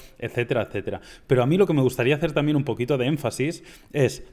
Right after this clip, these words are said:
primero, el diseño, que me parece que es un diseño, si bien es gaming, me parece que está como más cuidado, y lo recuerdo sobre todo tenerlo en la mano el año pasado,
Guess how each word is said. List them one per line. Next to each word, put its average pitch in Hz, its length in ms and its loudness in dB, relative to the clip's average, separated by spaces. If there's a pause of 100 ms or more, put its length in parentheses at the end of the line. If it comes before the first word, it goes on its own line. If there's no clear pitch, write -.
primero, 139 340 2
el 165 120 4
diseño, 127 520 0
que 131 100 -2
me 120 100 0
parece 139 260 0
que 175 80 0
es 151 60 -2
un 151 100 0
diseño, 120 400 -2
si 123 220 -2
bien 151 220 -2
es 127 120 -4
gaming, 123 460 2 (320)
me 123 120 -2
parece 120 280 -2
que 139 80 -6
está 139 240 -2
como 113 200 0
más 139 380 0
cuidado, 120 680 2
y 120 100 -2
lo 117 120 2
recuerdo 127 340 -2
sobre 135 220 0
todo 139 200 0
tenerlo 127 380 0
en 139 60 2
la 131 60 0
mano 127 260 0
el 117 60 -2
año 120 140 -2
pasado, 117 460 -2